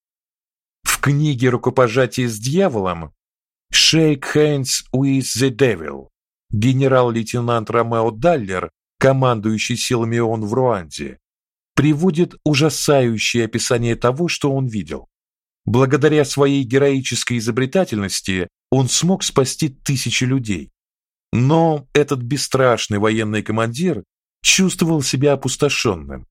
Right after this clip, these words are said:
потому что не всегда мог добиться действенной помощи от Организации Объединённых Наций, хотя она могла бы предотвратить множество других злодеяний. В итоге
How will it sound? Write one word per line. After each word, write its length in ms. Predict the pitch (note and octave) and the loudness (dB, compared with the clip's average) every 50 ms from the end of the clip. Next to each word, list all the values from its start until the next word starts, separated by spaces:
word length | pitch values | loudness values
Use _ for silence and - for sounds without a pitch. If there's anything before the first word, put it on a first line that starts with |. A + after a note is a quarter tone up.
| _ _ _ _ _ | _ _ _ _ _
потому 380 | - C3+ C3+ F3 F3+ F3+ F#3 E3+ | 0 2 4 4 2 2 2 0
что 180 | - - - | -2 0 0
не 160 | D#3 D#3 D#3 C3+ | 0 0 -2 -4
всегда 380 | - - D3+ C3 A#2+ B2+ B2+ | -4 -4 -4 -2 0 0 0
мог 220 | B2 A#2 A2+ G#2 G2+ | 0 0 -2 -2 -2
добиться 500 | A#2+ A#2+ B2+ C3+ F3 E3+ - - - C#3 | -2 -2 0 -2 -4 -4 -4 -2 -2 -2
действенной 720 | A#2 G2+ G#2+ C3 C3+ B2 A#2 - - G#2+ G#2+ G#2+ G#2+ - | -4 -4 -4 -2 -2 -2 -2 -4 -4 -4 -2 -2 -2 -2
помощи 640 | - F3 E3+ D3 B2 G#2 - - - G2+ F#2+ F2+ - _ _ _ | -2 -4 -2 -2 -4 -4 -4 -2 -2 -2 -4 -4 -6 _ _ _
от 160 | A#2+ A2+ - | 0 2 2
Организации 800 | B2+ A#2 G#2+ A#2 B2 B2 A#2+ A2 C3+ F3 F3 F3 - - D#3 D3 | 2 2 2 0 0 0 -2 0 0 0 0 0 -2 -2 -2 -2
Объединённых 720 | A#2+ A2 A#2+ B2+ A2 B2 B2 A#2+ B2+ B2+ C3 C#3+ C3+ - C#3+ | -2 -2 -4 -4 -4 -4 -4 -2 -2 -2 -4 -4 -4 -4 -2
Наций, 500 | B2+ G#2 - - - - C3+ - - - _ _ _ _ _ _ _ _ - | -2 -2 -2 -4 -8 -8 -8 -10 -12 -14 _ _ _ _ _ _ _ _ -4
хотя 480 | - - C3+ B2+ - - C#3 C#3 C#3 | 0 2 2 2 2 2 4 4 4
она 200 | D3+ E3 F#3 F3+ | 4 2 0 0
могла 480 | E3 E3 E3+ D3 C3+ C#3+ D3 C#3+ C3 A2 | 2 0 0 0 0 0 2 2 2 2
бы 120 | F#2+ G2+ | 2 -2
предотвратить 920 | F#2+ - G#2+ G#2+ G#2 G#2 - - A2+ A#2+ A#2+ A#2+ - - F3+ - - - - _ _ _ | -4 -2 -4 -2 -2 -4 -4 -2 0 0 0 0 -2 -4 -4 -4 -6 -8 -14 _ _ _
множество 800 | - A#2 A#2+ B2+ B2+ C3+ E3 F3+ F3 D#3 E3+ - - - D#3 C#3 | -2 0 2 2 2 2 0 0 0 0 -2 -4 -4 -2 -2 -2
других 380 | C3 A2 A2 F#2+ G2 G2 F#2 F2 | 0 -2 -2 -2 -2 -4 -4 -4
злодеяний. 720 | F2+ G2 G#2+ G2+ G2+ A#2 A#2 A2 G2+ E2 C#2 C2+ C#2 - _ _ _ _ _ _ _ _ _ | -4 -4 -2 -2 -2 -4 -4 -4 -4 -6 -8 -12 -20 -20 _ _ _ _ _ _ _ _ _
В 220 | - F#2+ G#2 B2+ C3+ | -4 0 2 2 0
итоге 600 | C3+ - G#3 G#3+ G3 C#3 G#2+ G#2+ G2+ F#2+ E2+ | 2 2 2 2 2 2 0 -2 -2 -2 -4